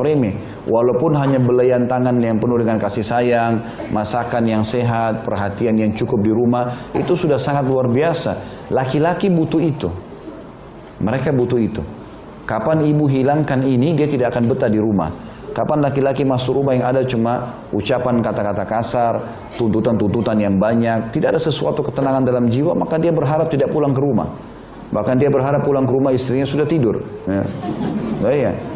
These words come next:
Karena kalau pulang pasti cerewet. Ini ada satpam ini. Tanya ini, tanya itu, macam-macam. Curiga ini, curiga itu. Nggak nyaman. Ini bukan seorang tim figur pendidik, ya. Tapi harus menjadi ibu yang rabbaniyah,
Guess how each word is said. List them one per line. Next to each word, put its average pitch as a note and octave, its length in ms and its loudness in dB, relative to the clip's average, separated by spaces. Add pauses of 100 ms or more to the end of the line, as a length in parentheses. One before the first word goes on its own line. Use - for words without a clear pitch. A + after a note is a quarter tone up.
(180)
Karena C3 160 2
kalau B2+ 160 2
pulang D3 320 2
pasti B2+ 160 0
cerewet. C3+ 480 2
Ini C#3 240 2
ada C3+ 80 4
satpam C#3 480 0
ini. G2 160 2 (1200)
Tanya B2+ 240 2
ini, C3 240 2
tanya C3 320 2
itu, C3 240 2
macam-macam. B2+ 640 0
Curiga C3 320 2
ini, B2 240 2
curiga C3 320 2
itu. B2+ 240 2 (320)
Nggak A2+ 160 2
nyaman. D3 300 2 (260)
Ini F#3+ 160 2
bukan D3+ 240 2
seorang C#3 480 2
tim C#3 240 0
figur B2 320 2
pendidik, B2+ 480 2
ya. A2 240 -2 (720)
Tapi F2 320 -2
harus D3+ 320 2
menjadi C#3 320 2
ibu C3+ 320 2
yang A#2+ 160 2
rabbaniyah, G#2+ 760 2